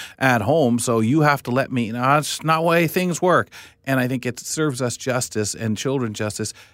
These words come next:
if they are lucky enough to have a couple of sets of rules, grandparents, and understand that. I mean, I know there's a lot of fractured families, and that becomes really tough to keep up on everything and every preference, and you, the child must get really confused. But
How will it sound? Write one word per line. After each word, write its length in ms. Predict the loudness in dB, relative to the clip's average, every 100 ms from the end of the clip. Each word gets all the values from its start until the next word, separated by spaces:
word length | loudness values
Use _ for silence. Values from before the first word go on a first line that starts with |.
| _
if 180 | -6 -2
they 140 | 0 2
are 160 | 2
lucky 260 | 0 -4 -6
enough 220 | -6 -6
to 80 | -8
have 400 | -4 0 0 -2
a 40 | _ _ _
couple 200 | -8 -4
of 60 | -2
sets 240 | -2 -2 -2
of 60 |
rules, 440 | -2 0 0 -2 -8 _
grandparents, 680 | 0 0 0 -2 -2 -2 -6 -14 -20 _ -2
and 160 | 0 2
understand 600 | 0 -2 -2 0 2 0
that. 180 | -2 -4
I 100 | 0
mean, 260 | 2 0 -4 -10
I 120 | -4
know 140 | -2 -2
there's 140 | -2
a 20 | -2
lot 120 | -4
of 40 | -2
fractured 380 | -4 -4 -8 -6
families, 520 | -2 -2 0 -2 -6 -14 -12
and 160 | -4 0
that 220 | 0 0
becomes 400 | -6 -4 -4 -4
really 300 | -2 0 -2
tough 360 | -4 -6 -6 -8
to 80 | -14
keep 280 | -6 -2 -2
up 180 | -2
on 140 | -4 -4
everything 360 | -4 -4 -2
and 80 | -2
every 200 | -2 -4
preference, 520 | -4 -4 -4 -4 -4 -4
and 140 | -6 -10 -20 _ _
you, 380 | -18 -2 0 0
the 160 | -2 -6
child 360 | -2 0 0 0
must 180 | -4
get 160 | -4 -4
really 240 | -2 -2 -2
confused. 600 | -4 -4 -2 0 -2 -2
But 260 | -2 -2